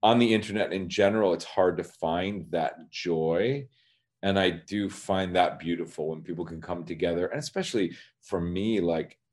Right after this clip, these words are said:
I mean, it's one of the reasons why I do, like, Comic-Cons and things like that is 'cause, like, when I was growing up, there wasn't really that world. Like, I think it's really sort of come to the fore in the past, like, whatever, ten years. Like, it wasn't really around.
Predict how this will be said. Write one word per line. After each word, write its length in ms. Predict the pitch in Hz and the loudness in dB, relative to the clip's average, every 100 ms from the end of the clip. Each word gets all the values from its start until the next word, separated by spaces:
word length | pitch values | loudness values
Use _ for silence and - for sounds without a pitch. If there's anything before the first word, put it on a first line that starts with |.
| _ 113 | _ -4
I 40 | |
mean, 120 | 120 | -4
it's 120 | 120 | -2
one 140 | 143 147 | -2 0
of 40 | |
the 100 | 110 | 2
reasons 400 | 95 92 90 82 | 2 0 -4 -2
why 540 | 82 85 82 82 82 82 | 2 4 4 4 2 0
I 80 | 98 | -2
do, 300 | 85 95 87 | -2 -2 -2
like, 220 | 76 73 | -2 -4
Comic-Cons 580 | - 131 127 120 117 98 | -4 -2 -2 -2 -2 -2
and 100 | 92 | -6
things 160 | 101 95 | -8 -6
like 180 | 98 - | -4 2
that 180 | 98 92 | 4 4
is 100 | - | 0
'cause, 180 | 104 | -2
like, 280 | 107 101 - | 2 2 0
when 160 | 98 101 | -6 0
I 160 | 101 104 | 2 2
was 180 | 101 | 0
growing 320 | - 104 92 98 | -4 0 2 2
up, 200 | 113 - | 0 2
there 100 | 107 | 2
wasn't 280 | 110 139 104 | 4 2 2
really 180 | 107 95 | 4 4
that 260 | 87 - | 4 2
world. 500 | 78 87 135 127 - - _ _ _ - | 0 2 2 2 -2 -10 _ _ _ 4
Like, 420 | 95 95 - - _ - | 4 4 -2 -16 _ -6
I 80 | 104 | -2
think 220 | 147 131 | 0 0
it's 160 | - | 0
really 500 | 95 95 120 120 95 | -2 2 4 6 4
sort 160 | 82 87 | 0 -4
of 80 | - | -4
come 220 | - 101 | -4 -4
to 60 | 82 | -6
the 60 | |
fore 360 | - 95 107 87 | -4 2 4 4
in 60 | |
the 40 | 78 | 0
past, 520 | - 82 82 - - | -2 2 2 0 -4
like, 280 | 82 78 - _ _ _ _ | -2 -2 -6 _ _ _ _
whatever, 340 | 90 92 110 85 | -4 2 2 2
ten 300 | - 98 90 | -4 -6 -4
years. 420 | 87 113 - - | -2 -2 -4 -6
Like, 180 | 90 - | -10 -8
it 60 | 110 | -2
wasn't 340 | 120 151 139 117 | 2 2 0 2
really 200 | 113 98 | 4 4
around. 500 | 90 107 131 101 | 4 2 0 -8